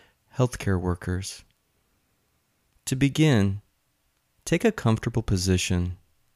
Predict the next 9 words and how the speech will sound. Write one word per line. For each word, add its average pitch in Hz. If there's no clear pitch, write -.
Allow 101
your 123
eyes 101
to 117
close 98
or 101
soften 92
your 104
gaze. 98